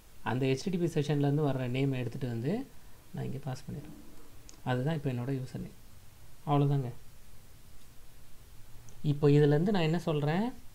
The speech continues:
இந்த இடத்துல இதுதான் என்னோட data, இதுதான் நான் விரும்புற view. இப்போ உங்களுக்கு இதுல ஏதாவது சந்தேகம் இருக்கா? நான் ஏன் இப்படி மாத்துனேன் அப்படிங்கிறதுல ஏதாவது சந்தேகம் இருக்கா?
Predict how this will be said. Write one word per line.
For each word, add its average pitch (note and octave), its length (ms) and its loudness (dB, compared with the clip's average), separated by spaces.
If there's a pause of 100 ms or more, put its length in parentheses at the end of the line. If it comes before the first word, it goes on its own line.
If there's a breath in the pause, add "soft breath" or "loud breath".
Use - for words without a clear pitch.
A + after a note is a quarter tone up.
(520 soft breath)
இந்த D3 140 6
இடத்துல C#3 340 0 (640)
இதுதான் E3+ 540 4
என்னோட D3 680 4
data, A#2 400 2 (880)
இதுதான் D#3 500 6
நான் C#3+ 220 6
விரும்புற C#3 380 4 (1120 soft breath)
view. D#3 180 10 (1400)
இப்போ F3+ 200 6
உங்களுக்கு E3+ 300 8
இதுல E3+ 120 10
ஏதாவது E3+ 260 6
சந்தேகம் E3+ 320 6
இருக்கா? D#3 220 4
நான் D3+ 260 6
ஏன் F3 200 8
இப்படி D#3+ 200 4
மாத்துனேன் C#3+ 560 4 (120)
அப்படிங்கிறதுல D#3 460 4
ஏதாவது D3 260 4
சந்தேகம் C#3+ 340 4
இருக்கா? C3+ 220 0